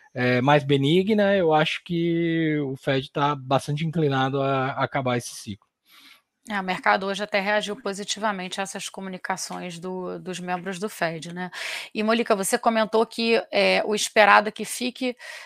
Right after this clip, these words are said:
Speaker 2: nesse patamar por bastante tempo. Você tem alguma previsão de, é, por quanto tempo deve ficar,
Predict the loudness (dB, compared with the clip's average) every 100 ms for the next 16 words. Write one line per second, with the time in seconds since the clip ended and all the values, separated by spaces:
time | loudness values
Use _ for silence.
0 | -6 2 2 4 6 6 6 2 2 0
1 | -2 2 2 0 -6 -8 -6 -6 -6 -8
2 | -10 -8 -6 -4 0 0 0 0 0 -2
3 | -4 -2 -2 -2 -4 -4 -4 -4 -4 -2
4 | -4 -4 -4 -4 -4 -8 -12 -14 -8 0
5 | 0 -2 -6 -2 -4 -4 -6 -6 -6 -10
6 | -10 0 2 2 0 -4